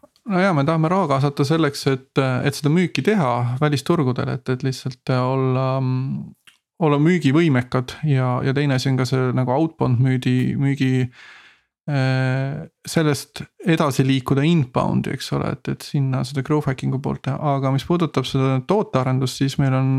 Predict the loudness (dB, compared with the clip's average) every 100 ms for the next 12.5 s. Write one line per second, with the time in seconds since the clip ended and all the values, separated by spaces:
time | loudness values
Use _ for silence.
0 | 0 0 0 -2 0 0 0 0 2 0
1 | 2 0 -2 -2 -6 _ -20 -20 -20 -20
2 | -20 _ _ _ _ _ _ -2 2 4
3 | 4 4 4 4 2 4 4 2 2 2
4 | 4 2 0 -4 -2 0 0 0 0 0
5 | -2 0 0 0 0 -2 -2 -4 -4 -2
6 | -2 0 -2 -2 -4 -2 -2 -2 0 -2
7 | -2 0 0 0 0 -2 -2 -6 -6 -8
8 | -8 -6 -6 -6 -2 0 0 0 -2 -4
9 | -10 -4 0 0 0 -4 -2 -2 0 -2
10 | -4 -4 -2 -2 -4 -6 -4 -4 -4 -4
11 | -2 0 0 0 0 0 0 0 0 0
12 | 0 0 0 0 -2